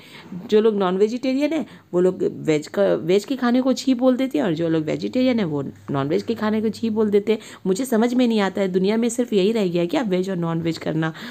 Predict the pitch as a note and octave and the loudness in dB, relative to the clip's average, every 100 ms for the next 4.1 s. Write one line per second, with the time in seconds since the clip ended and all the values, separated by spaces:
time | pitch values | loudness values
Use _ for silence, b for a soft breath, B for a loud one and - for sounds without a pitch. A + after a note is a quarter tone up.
0 | B - F3+ G#3+ G#3+ G#3+ A3+ - A#3+ A#3+ | B -2 -2 -2 -2 -2 -6 -6 -8 -6
1 | G#3 G3+ F#3+ A3 F#3+ F3+ A3 - G#3+ B3+ | -4 -4 -4 -6 -4 -2 -4 -4 -6 -4
2 | A#3+ A#3+ A3+ - F#3+ G#3+ G#3 G3 - G3 | -4 -6 -8 -8 -6 -4 -4 -6 -4 -4
3 | G#3 G#3 G3+ F#3 G3 F#3+ G3+ F#3+ F3+ F3+ | -2 -4 -4 -4 -4 -4 -6 -8 -6 -2
4 | A3+ | -2